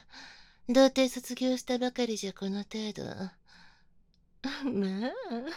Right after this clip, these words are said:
続けると？<laughs> その調子です、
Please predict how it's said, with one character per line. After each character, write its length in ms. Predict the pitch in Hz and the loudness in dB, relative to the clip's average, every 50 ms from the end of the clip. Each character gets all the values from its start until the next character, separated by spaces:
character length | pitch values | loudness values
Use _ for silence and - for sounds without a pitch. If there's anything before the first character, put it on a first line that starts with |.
| - - - - - - - 403 440 - - - - - - - - - - | -12 -16 -20 -20 -12 -6 -4 -4 -4 -4 -6 -8 -12 -16 -18 -20 -20 -16 -4
続 320 | - 247 240 214 233 247 247 | 0 0 0 2 2 0 0
け 180 | - 247 247 | 0 0 -2
る 100 | 247 247 247 | 0 -2 -8
と？ 180 | - - 196 190 196 226 320 440 - - - - - _ _ _ - 480 480 - - - - 349 381 - - | -10 -8 -6 -6 -6 -6 -8 -10 -12 -14 -18 -20 -20 _ _ _ 8 8 8 8 6 4 6 6 6 6 4
<laughs> 1300 | 320 349 - - 320 370 - - 403 - - - - - 554 415 480 494 440 415 392 370 - - - - - | 2 2 2 2 0 -2 -2 -2 -8 -12 -14 -12 0 4 4 4 6 4 2 0 -2 -4 -6 -12 -16 -16 2
そ 180 | - 269 254 247 | 6 8 10 10
の 180 | 247 262 269 | 10 8 6
調 240 | 254 - 277 269 269 | 4 4 4 4 4
子 180 | 269 - - 247 | 2 0 -2 -2
で 140 | 269 277 277 | -2 -2 -2
す、 340 | - - - 233 - 240 | -2 -4 -4 -2 -2 -2